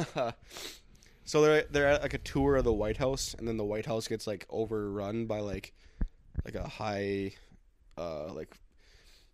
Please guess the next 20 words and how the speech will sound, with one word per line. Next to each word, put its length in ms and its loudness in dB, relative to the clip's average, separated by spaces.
a 60 -4
special 540 -2
ops 380 -4
team 380 -2
of 80 -12
terrorists 480 -2
or 80 -2
some 180 -2
shit. 360 -2
And 120 -6
there's, 180 -2
like, 100 -6
some 300 -4
mention 400 -6
of, 100 -6
like, 120 -8
a 80 -10
secret 320 -6
tunnel 480 -8
where 420 -4